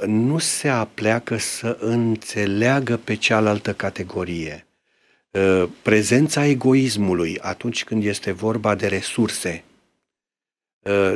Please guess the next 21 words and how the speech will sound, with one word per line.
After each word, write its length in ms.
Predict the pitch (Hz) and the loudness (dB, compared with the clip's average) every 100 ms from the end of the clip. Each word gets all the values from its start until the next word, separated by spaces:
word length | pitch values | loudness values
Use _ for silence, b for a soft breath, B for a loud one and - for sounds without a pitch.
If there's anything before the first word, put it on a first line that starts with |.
| 101 | 2
de 140 | 120 | 2
ce 640 | 113 - 131 113 92 80 - - - | 2 4 4 4 2 -2 -10 -10 -4
el 580 | 104 110 127 165 156 - - | 4 6 6 4 -2 -8 -6
și 440 | - - - 131 | 0 2 4 6
nu 340 | 127 135 165 165 | 8 10 8 6
noi? 380 | 151 147 135 98 | 6 8 6 4
Sau 240 | - 101 98 | 2 4 6
de 120 | 101 | 4
ce 180 | 101 139 | 6 6
ei 300 | 123 117 147 | 8 8 6
și 200 | - 131 | 6 6
nu 160 | 131 | 6
noi? 420 | 139 120 95 85 - b b b b | 8 6 4 -2 -12 b b b b
Deci, 440 | _ 107 110 - 110 104 101 - | _ 2 4 2 2 4 4 2
cauzele 520 | 123 143 151 127 113 | 4 4 4 4 4
acestea, 880 | 104 - 101 95 - 98 107 117 127 b b b b b _ | 2 2 -2 -2 -2 2 4 2 0 b b b b b _
uh, 420 | 101 98 95 92 85 - - _ _ _ _ - | -2 0 0 -2 -4 -10 -16 _ _ _ _ -4
pe 120 | 107 | 0
care 280 | 107 104 104 | 2 2 2
le-am 340 | 104 104 101 | 2 2 2
amintit 720 | 98 95 92 90 107 139 - | 0 0 -2 -2 0 0 -2